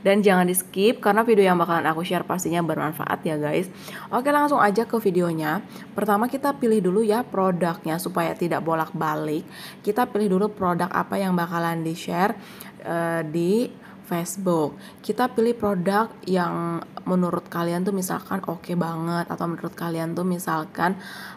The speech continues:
bakalan laris nih gitu ya kan. Pokoknya produk-produk yang up dan hits lah ya.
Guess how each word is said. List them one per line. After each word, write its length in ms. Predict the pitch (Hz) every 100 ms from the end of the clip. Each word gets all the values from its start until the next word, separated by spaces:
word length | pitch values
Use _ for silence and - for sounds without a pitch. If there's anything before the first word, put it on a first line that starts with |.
| - - 180
bakalan 400 | 175 175 175 170
laris 400 | 170 170 185 196
nih 480 | 190 190 190 185
gitu 320 | 151 147 - 151
ya 160 | 147
kan. 240 | 147 160 160
Pokoknya 320 | 185 185 226
produk-produk 560 | 208 180 180 165 170
yang 160 | 185 170 -
up 240 | 170 175
dan 400 | 175 170 160 175 -
hits 400 | 196 196 - - -
lah 160 | 175 180
ya. 240 | 160 170